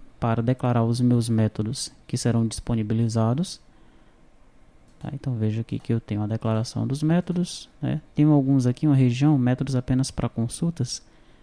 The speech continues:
Nesse caso existe um momento em que eu apenas consulto o colaborador. E aqui na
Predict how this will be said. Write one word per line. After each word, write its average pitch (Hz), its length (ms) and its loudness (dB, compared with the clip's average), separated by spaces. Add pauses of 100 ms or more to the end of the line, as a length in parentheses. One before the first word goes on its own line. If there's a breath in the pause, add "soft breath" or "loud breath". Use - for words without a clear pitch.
(220 soft breath)
Nesse 127 260 -2
caso 127 240 0
existe 127 300 -2
um - 20 2
momento 131 460 4
em 135 80 0
que 131 100 -4
eu 131 60 2
apenas 131 340 0
consulto 135 540 -2
o - 40 -6
colaborador. 135 680 -2 (1800 soft breath)
E 180 140 2
aqui 131 360 2
na 117 400 2